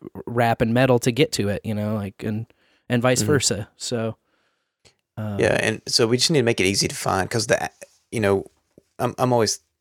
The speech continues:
Speaker 2: I always think about this stuff in terms of apps.
Speaker 1: Sure.
Speaker 2: And what is, wh-, what does the app interface look like? And even, and if you can't understand what the app interface looks like,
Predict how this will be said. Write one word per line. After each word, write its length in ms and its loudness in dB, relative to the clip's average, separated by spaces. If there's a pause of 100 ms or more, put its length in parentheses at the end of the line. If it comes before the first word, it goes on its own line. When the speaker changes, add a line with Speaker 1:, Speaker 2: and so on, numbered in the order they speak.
(360)
Speaker 2:
I 40 -2
always 200 0
think 200 -2
about 260 0
this 100 -2
stuff 260 0
in 80 -8
terms 260 -6
of 60 -10
apps. 500 -8 (200)
Speaker 1:
Sure. 380 0
Speaker 2:
And 240 -4
what 260 2
is, 200 -2 (880)
wh-, 480 -4
what 200 0
does 120 -2
the 140 0
app 240 -2
interface 560 0
look 220 -2
like? 400 -8 (200)
And 460 0 (600)
even, 280 0
and 140 -4
if 120 -6
you 60 -8
can't 300 -4
understand 380 -2
what 80 -6
the 100 -2
app 160 0
interface 440 -4
looks 240 -6
like, 300 -8